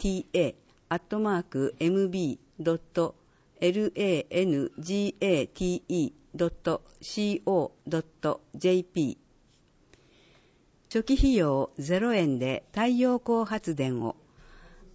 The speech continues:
ゼロ円ソーラーのお知らせ。事業者が初期費用を負担して、住宅に太陽光発電を設置し、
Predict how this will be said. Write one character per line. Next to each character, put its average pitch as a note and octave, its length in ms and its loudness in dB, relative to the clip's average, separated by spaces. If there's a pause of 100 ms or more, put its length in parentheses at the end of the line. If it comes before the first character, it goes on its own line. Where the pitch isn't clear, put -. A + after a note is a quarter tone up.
(120)
ゼ E3 180 2
ロ A#3 140 4
円 A#3+ 200 2
ソ A#3 220 2
ー G#3+ 40 4
ラ F3 160 2
ー - 20 0
の C#3 160 -2
お C#3 80 -2
知 - 140 -4
ら E3 100 -2
せ。 - 240 -4 (1160)
事 F#3 200 0
業 A#3 200 4
者 E3 240 0
が D3+ 220 -2 (400)
初 G3+ 200 -4
期 A#3 120 -4
費 C4+ 160 4
用 G3+ 340 6
を D3+ 40 2
負 - 100 2
担 D3+ 240 0
し - 120 -10
て、 C#3 280 -2 (360)
住 A3+ 240 2
宅 A3 260 -2
に G3+ 380 2
太 G#3+ 220 -2
陽 A#3+ 280 2
光 A#3+ 240 4
発 A#3 280 -4
電 F3 280 4
を C#3 60 0
設 C#3 280 -6
置 C#3+ 120 -6
し、 B2 260 -6